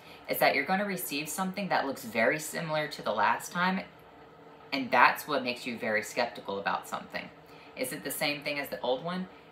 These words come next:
Has the Ace of Cups, it looks like it's the same thing. Or maybe the universe is trying to test you one last time. Are you going to take this? Are you going to take this situation?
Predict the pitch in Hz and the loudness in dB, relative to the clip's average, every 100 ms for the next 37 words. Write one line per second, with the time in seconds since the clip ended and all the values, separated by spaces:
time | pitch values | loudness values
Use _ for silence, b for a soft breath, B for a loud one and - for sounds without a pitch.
0 | - 180 190 156 131 180 - 170 165 143 | -4 -2 0 -2 0 0 0 0 2 2
1 | - 117 123 143 - 110 82 - - - | 0 0 2 0 0 -4 -4 -10 -8 -4
2 | 104 101 - - 82 - - - - - | -4 -4 -4 -4 -6 -12 -20 -20 -20 -20
3 | - - - - - - - - - - | -20 -20 -20 -20 -20 -20 -20 -20 -20 -20
4 | - - - - - - - - - - | -20 -20 -20 -20 -20 -20 -20 -20 -20 -20
5 | - - - - - - - - - - | -20 -20 -20 -20 -20 -20 -20 -20 -20 -20
6 | - - - - - - - - - - | -20 -20 -20 -20 -20 -20 -20 -20 -20 -20
7 | - 156 135 131 147 226 165 131 127 120 | 2 4 4 2 0 -2 -4 -4 -4 0
8 | 123 - 123 127 120 113 - 123 - 127 | 0 -2 -6 -2 -2 -2 -4 -4 -4 -6
9 | 123 110 98 101 110 131 - - 202 202 | -6 -6 -6 -4 -4 -6 -6 -4 -2 -2
10 | 190 - - - 110 117 127 131 127 135 | -6 -12 -20 0 2 4 2 2 2 0
11 | 143 170 175 - - - - - - - | -4 0 0 0 -6 -8 -10 -16 -4 -2
12 | 120 123 117 123 - - - - 117 117 | 0 0 -2 -4 -6 -6 -6 -8 -8 -8
13 | 110 123 120 123 - 82 | -8 -4 -2 -2 -2 -8